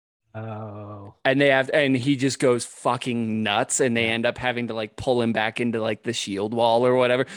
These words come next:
Speaker 2: Like, that's what I, like, that passion of,
Speaker 1: Yeah.
Speaker 2: like, insanity and just seeing red, like, that's Gwendor.
Speaker 1: Well, at that point, you're just kinda like,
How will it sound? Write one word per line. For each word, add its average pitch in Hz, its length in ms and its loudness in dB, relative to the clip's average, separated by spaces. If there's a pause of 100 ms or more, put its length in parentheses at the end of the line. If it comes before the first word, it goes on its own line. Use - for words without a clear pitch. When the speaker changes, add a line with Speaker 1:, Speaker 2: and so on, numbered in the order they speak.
Speaker 2:
Like, 156 180 0
that's 175 220 2
what 190 140 2
I, 147 140 2 (200)
like, 139 380 -4
that 139 340 0
passion 147 680 -4
of, 131 300 -2
Speaker 1:
Yeah. 127 80 -2
Speaker 2:
like, 120 260 -2
insanity 131 1040 0
and 123 240 0
just 123 200 -6
seeing 123 440 -2
red, 120 500 0 (320)
like, 131 240 -2 (360)
that's 131 340 0
Gwendor. 117 480 0 (160)
Speaker 1:
Well, 175 220 0
at 165 100 -4
that 170 220 0
point, 143 240 -8
you're 127 120 -8
just 120 180 -14
kinda 127 200 -8
like, 113 220 -14